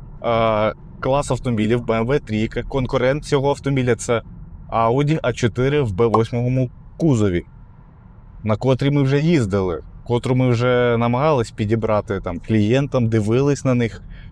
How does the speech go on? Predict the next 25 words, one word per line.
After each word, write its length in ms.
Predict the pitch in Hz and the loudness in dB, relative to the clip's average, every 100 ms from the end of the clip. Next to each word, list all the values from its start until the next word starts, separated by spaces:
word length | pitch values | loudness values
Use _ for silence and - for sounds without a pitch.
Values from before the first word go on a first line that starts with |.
| - | -14
все 280 | - - 120 | -8 -2 0
було. 440 | 123 110 110 147 - - - - - - - - | 2 2 2 0 -4 -18 -18 -18 -20 -20 -18 -6
Але 360 | 113 113 123 120 | 0 4 4 4
я 220 | 107 120 | 2 0
впевнено 760 | - - 143 143 120 107 101 | -2 -6 0 2 2 2 2
можу 260 | 101 104 98 | 2 2 0
сказати, 600 | - 104 104 127 - 101 - - | -2 -2 0 0 -2 -8 -12 -20
що 280 | - - 107 | -14 -2 -2
Audi 640 | - 110 131 123 107 95 - | 2 2 2 2 0 -6 -12
в 120 | - - | -18 -12
цьому 380 | - 127 131 | -2 0 0
класі 480 | 113 - 95 - - - - - | -2 -4 -4 -4 -8 -12 -14 -2
програла. 640 | 104 113 110 101 92 82 - - - - - - - - - - - | 2 2 2 0 0 -2 -4 -16 -16 -14 -14 -16 -16 -18 -18 -16 -2
Audi 480 | 139 147 143 123 123 | 2 4 4 2 2
А 120 | 135 | 0
чотири — 540 | 123 127 - 165 190 160 | 0 -2 2 4 4 2
це 440 | - 131 127 117 - - - | 0 2 4 2 -2 -16 -10
Jetta 500 | 107 104 117 143 151 | -4 2 4 4 2
на 120 | 139 | 0
максималках, 840 | 127 120 - 117 107 92 95 90 - | 0 -2 -2 0 0 0 -2 -4 -6
це 220 | - 123 | -2 0
Jetta 480 | 110 117 143 - 117 | 2 2 2 2 0
з 60 | |
монітором, 800 | 104 107 104 98 135 175 151 123 110 | 2 4 2 2 2 4 4 2 0
з 280 | 92 107 | 0 -2